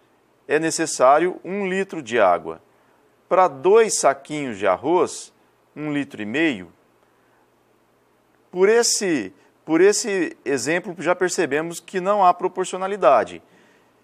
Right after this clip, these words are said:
Se eu dobrei a quantidade de arroz, eu deveria dobrar a quantidade de água. Então, a primeira afirmação é falsa.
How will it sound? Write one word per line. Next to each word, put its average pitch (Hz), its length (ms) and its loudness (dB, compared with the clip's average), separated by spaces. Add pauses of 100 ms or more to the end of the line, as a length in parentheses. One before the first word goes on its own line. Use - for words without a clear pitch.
(180)
Se - 260 -6
eu 233 140 6
dobrei 190 480 6
a 170 80 2
quantidade 123 580 2
de 101 120 -2
arroz, 139 640 0 (100)
eu 120 140 -4
deveria 135 520 -2
dobrar 131 800 2
a 127 60 0
quantidade 110 560 -8
de 107 120 -6
água. 80 380 -4 (500)
Então, 147 280 2
a 147 60 6
primeira 151 440 0
afirmação 143 580 -2
é 175 60 -6
falsa. 120 640 2